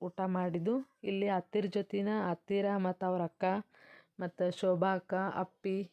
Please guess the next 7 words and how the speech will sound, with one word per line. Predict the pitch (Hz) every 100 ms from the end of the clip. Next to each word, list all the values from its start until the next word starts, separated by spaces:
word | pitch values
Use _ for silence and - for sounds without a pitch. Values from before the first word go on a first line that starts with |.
| _
ಮತ್ತು | 175 175 - 190 196 -
ನಮ್ಮ | 190 190
ಬೆಳಗಾವ್ | 190 185 180 180 185
ಮಾಮಿ | 180 175 185 185 -
ಇವರೆಲ್ಲರೂ | 190 190 175 180 196
ಬಂದಿರು | 185 180 175 180 175 240 - - - - - 175 165 175
ಧಾರವಾಡಕ್ಕೆ. | 180 175 175 175 175 196 233